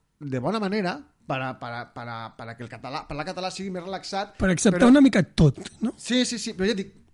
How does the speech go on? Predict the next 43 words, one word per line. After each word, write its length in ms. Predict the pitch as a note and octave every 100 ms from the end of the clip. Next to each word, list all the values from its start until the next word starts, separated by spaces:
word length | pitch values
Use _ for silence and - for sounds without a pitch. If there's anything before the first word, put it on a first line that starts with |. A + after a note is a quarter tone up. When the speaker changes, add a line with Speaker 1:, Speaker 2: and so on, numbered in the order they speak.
| _ -
Speaker 2:
Menys. 560 | D#3 C3 E3 G#3 - D#3+
Speaker 1:
la 120 | D3+
categoria 280 | D#3+ D#3+ F#3+
Speaker 2:
Això 240 | - F#3+
Speaker 1:
incorrecta, 100 | F3+
Speaker 2:
olora 280 | F#3 F#3 E3+
Speaker 1:
o, 40 | C#3+
Speaker 2:
bé. 100 | F#3+
Speaker 1:
olora, 260 | G3+ A#3
o, 60 | F#3+
no, 160 | F#3 G3
no, 120 | F#3
vull 100 | D3
dir, 80 | C#3+
és 60 | D#3+
això, 140 | E3+
vull 100 | D#3
dir, 60 | B2
la, 180 | C3+ D#3+
la 100 | C#3
categoria 320 | C3 C3 D3
incorrecta 560 | F3 E3+ D#3+ E3+ - G#3+ - - - -
hi 140 | C#3+
és, 220 | E3 A#2 - -
però 200 | D3 D#3 - _
s'ha 180 | - E3
flexibilitzat 380 | D#3+ F#3 G3+ F#3+
una, 80 | G3+
una, 280 | G3 F#3 -
s'ha 160 | F3
flexibilitzat 680 | E3 F#3+ - F#3 F3+ F3 D#3+
una 120 | F3+
mica 200 | F#3 F#3
més 220 | F#3+ G#3
amb 120 | G3+ D3+
això, 180 | C#3 A#2+
amb 180 | D#3+ D#3+ - _
formal 320 | _ D#3+ E3 G#3
i 60 |
informal. 400 | F3 D#3 D3 B2 - - _ _
Tot 180 | A#3 A3
i 60 |
que 260 | F#3+ G#3+ B3